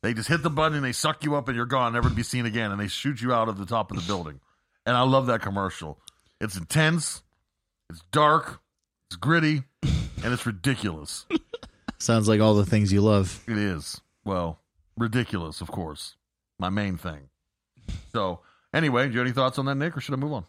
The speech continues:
Speaker 2: I mean, I, I am an avid Twix lover,
Speaker 1: Mm-hmm.
Speaker 2: and, uh, I'm right Twix all the way.
Speaker 1: Okay. I'm left Twix, of course.
Speaker 2: That, you
Speaker 1: Um,
Speaker 2: know what? That makes, of course you would be.
Speaker 1: <clears throat>
Speaker 2: Of course you would.
Speaker 1: I mean, you know,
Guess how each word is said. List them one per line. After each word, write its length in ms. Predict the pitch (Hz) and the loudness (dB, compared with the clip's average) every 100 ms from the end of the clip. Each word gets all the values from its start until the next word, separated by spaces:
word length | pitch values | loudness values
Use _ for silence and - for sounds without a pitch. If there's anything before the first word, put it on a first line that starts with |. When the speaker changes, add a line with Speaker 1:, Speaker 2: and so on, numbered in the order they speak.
| _ | _
Speaker 2:
I 160 | 104 120 | 2 4
mean, 200 | 127 120 | 4 4
I, 540 | 107 123 123 123 113 - - - _ _ - | 2 2 4 2 0 -6 -16 -20 _ _ -2
I 320 | 135 156 139 | 2 2 0
am 180 | - 117 | 0 2
an 240 | 110 101 80 | 4 2 2
avid 380 | 107 104 101 | 2 2 0
Twix 360 | - - 101 - | -2 0 0 0
lover, 440 | 92 95 101 180 - | 0 2 2 0 0
Speaker 1:
Mm-hmm. 240 | 120 110 127 - _ | -2 0 -2 -6 _
Speaker 2:
and, 340 | - 101 98 98 | 0 4 4 4
uh, 40 | |
I'm 500 | 98 90 95 104 101 | 4 4 4 2 4
right 200 | 101 104 | 2 2
Twix 320 | - 101 90 | 2 0 2
all 100 | 95 | 2
the 60 | 92 | 2
way. 160 | 95 92 - _ _ - | 2 0 -4 _ _ -8
Speaker 1:
Okay. 240 | - - 165 92 _ _ _ _ _ - | -4 -2 -2 -4 _ _ _ _ _ -2
I'm 120 | 123 | 2
left 200 | 135 - | 0 0
Twix, 260 | 90 82 | -4 -4
of 80 | 87 | -6
course. 340 | - 85 80 - _ _ - - | -6 -6 -8 -14 _ _ -20 0
Speaker 2:
That, 200 | 123 143 | 2 4
you 40 | |
Speaker 1:
Um, 200 | 135 131 | 4 6
Speaker 2:
know 120 | 170 185 | 8 8
what? 220 | 185 - | 8 6
That 260 | 196 180 - | 4 4 -2
makes, 480 | 104 139 160 151 - | -2 4 4 4 2
of 200 | 165 - | 2 4
course 260 | 123 104 | 4 4
you 80 | 113 | 4
would 120 | 101 | 2
be. 160 | 95 98 90 101 | 4 2 2 -2
Speaker 1:
<clears throat> 120 | 87 | -2
Speaker 2:
Of 100 | 127 | 0
course 240 | - 117 - | 4 4 6
you 80 | 101 | 6
would. 220 | 98 90 - _ _ - - | 4 2 -6 _ _ -18 -6
Speaker 1:
I 40 | |
mean, 280 | 90 80 76 - _ _ _ _ _ _ | -4 -2 -4 -10 _ _ _ _ _ _
you 100 | 104 | -6
know, 200 | 92 85 | -4 -6